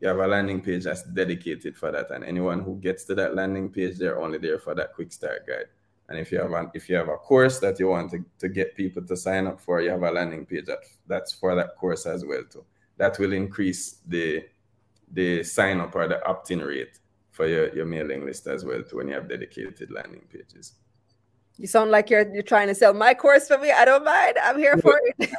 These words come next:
Speaker 1: I would like to see you sell more of the courses, so I'm
Speaker 2: <laughs>
Speaker 1: to help you with that.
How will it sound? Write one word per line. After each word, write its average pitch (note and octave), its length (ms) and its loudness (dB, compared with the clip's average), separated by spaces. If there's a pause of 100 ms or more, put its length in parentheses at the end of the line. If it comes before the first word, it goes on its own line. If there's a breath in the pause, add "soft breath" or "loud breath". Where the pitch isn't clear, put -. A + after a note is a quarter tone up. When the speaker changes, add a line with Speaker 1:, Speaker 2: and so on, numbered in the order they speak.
Speaker 1:
I - 120 12
would C4+ 140 8 (160)
like - 100 4 (100)
to - 140 -4
see E3 100 2
you D3 140 6 (100)
sell C#3+ 140 10
more D3+ 260 8
of C3+ 140 4
the B2 80 4
courses, G2+ 580 0
so G2 160 2
I'm G2 200 2
Speaker 2:
<laughs> G#2 920 -6
Speaker 1:
to G#2+ 80 0
help G#2+ 240 2
you G#2 140 0
with F#2+ 180 -6
that. - 140 -14